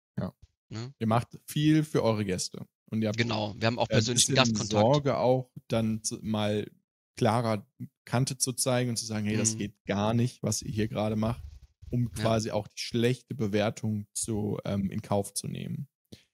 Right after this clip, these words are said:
Speaker 2: Hatten
Speaker 1: Da
Speaker 2: wir jetzt zuletzt
Speaker 1: aber
Speaker 2: tatsächlich einen, dem ich das dann ge-, gesagt hab, das waren deutsche Gäste.
Speaker 1: Ja.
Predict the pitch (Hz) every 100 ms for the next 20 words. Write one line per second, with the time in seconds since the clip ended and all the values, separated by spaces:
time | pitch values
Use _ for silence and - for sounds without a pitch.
0 | - - 107 131 139 147 147 151 - 107
1 | 98 101 95 101 104 - - 110 113 117
2 | 107 113 110 117 - 117 135 160 135 139
3 | 120 110 117 113 127 - 143 165 - 180
4 | 208 - - - - _ _ - 113 101
5 | 117